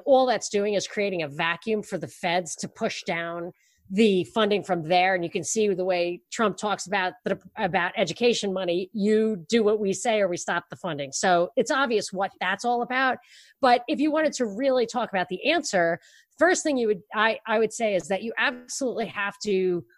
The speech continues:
restore Second Amendment rights, or I should say, stop infringing on Second Amendment rights. And I mean all of them, the, from militia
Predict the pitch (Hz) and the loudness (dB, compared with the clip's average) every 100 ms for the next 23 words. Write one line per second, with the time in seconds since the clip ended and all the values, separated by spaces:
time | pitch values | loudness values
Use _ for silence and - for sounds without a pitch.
0 | - 220 196 - - 269 247 214 196 185 | -8 -4 -4 -4 -2 2 4 2 0 -2
1 | _ _ _ - - 254 214 233 226 220 | _ _ _ -12 -2 0 0 0 0 0
2 | 214 208 208 - _ - 208 170 208 180 | -2 -2 -4 -8 _ -2 0 2 2 2
3 | 180 240 214 208 180 - 277 311 - 226 | 2 -2 -2 -2 -4 -2 0 0 0 -2
4 | 208 - 277 285 262 208 202 190 190 190 | -2 -4 -2 0 0 -4 -6 -4 -4 -4
5 | 196 - 214 202 196 185 185 180 156 - | -4 -4 -4 -2 -4 -6 -6 -6 -8 -4
6 | 226 277 294 226 233 233 175 156 185 196 | -2 0 -2 0 0 0 -4 -4 -8 -4
7 | 202 202 190 294 - - 202 180 | -2 0 -2 -2 -4 -4 -4 -6